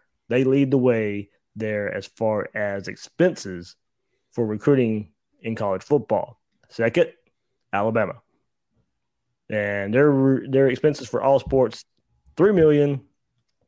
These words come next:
three hundred ten thousand nine hundred ninety dollars. The recruiting expenses, two million three hundred forty-four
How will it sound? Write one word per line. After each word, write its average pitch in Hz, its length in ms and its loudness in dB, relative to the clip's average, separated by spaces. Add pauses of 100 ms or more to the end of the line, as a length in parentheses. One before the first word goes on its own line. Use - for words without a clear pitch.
(180)
three 131 140 -4
hundred 131 260 -4
ten 117 160 -8
thousand 107 380 -8
nine 107 180 -10
hundred 101 280 -12
ninety 107 300 -10
dollars. 120 460 0 (560)
The 120 80 -2
recruiting 147 420 2
expenses, 127 680 -2 (1120)
two 196 140 2
million 123 460 0 (100)
three 135 140 -2
hundred 120 320 -4
forty-four 107 680 -6